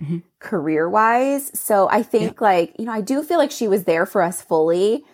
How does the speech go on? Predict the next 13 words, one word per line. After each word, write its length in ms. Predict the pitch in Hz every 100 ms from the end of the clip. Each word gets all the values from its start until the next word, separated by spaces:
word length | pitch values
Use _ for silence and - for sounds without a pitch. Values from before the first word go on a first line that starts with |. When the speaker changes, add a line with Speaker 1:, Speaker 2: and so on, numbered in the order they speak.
| _ -
Speaker 2:
but 120 | 220
I 100 | 226
would 140 | 220
have 80 | 214
Speaker 1:
Mm-hmm. 140 | 190 170
Speaker 2:
loved 560 | 165 165 170 196 - -
to 100 | 202
have 340 | 180 151 -
her 480 | 202 156 156 160 202 _ -
there 300 | 180 175 165
a 80 | 165
little 320 | 165 156 151
more. 640 | - 151 156 180 277 330